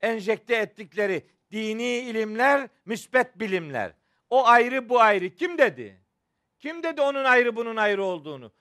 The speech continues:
O İncil taraftarları öyle diyor olabilir. Tevrata, muharref Tevrata inananlar öyle diyor olabilir. Bizim kitabımız buna müsait değil. Bu öyle bir kitap değil kardeşim.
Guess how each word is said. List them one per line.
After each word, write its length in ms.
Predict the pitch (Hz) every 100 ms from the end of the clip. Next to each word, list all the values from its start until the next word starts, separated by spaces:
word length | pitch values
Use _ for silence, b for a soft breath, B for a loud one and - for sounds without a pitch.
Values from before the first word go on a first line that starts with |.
| _
O 140 | 220 262
İncil 480 | 269 262 226 269
taraftarları 720 | 196 220 262 247 254 254 254 254
öyle 320 | 254 262 226
diyor 200 | 247 247
olabilir. 500 | 247 247 240 226 156 _ _ _ _
Tevrata, 800 | 226 240 254 254 254 262 196 - _ _
muharref 580 | 165 202 247 240 262 -
Tevrata 500 | 240 240 247 247 254
inananlar 580 | 247 240 247 240 247 240
öyle 320 | 240 240 220
diyor 160 | 240 240
olabilir. 500 | 233 226 233 214 - _ _ _
Bizim 320 | 185 226 277
kitabımız 640 | 220 240 254 247 254 247
buna 200 | 226 247
müsait 520 | 247 - 254 247 170 185
değil. 320 | 269 277 - _ _ _ _ _ _ _ _
Bu 140 | 208
öyle 200 | 254 262
bir 100 | 262
kitap 340 | 202 254 254 -
değil 180 | 277
kardeşim. 500 | 214 254 240 180 -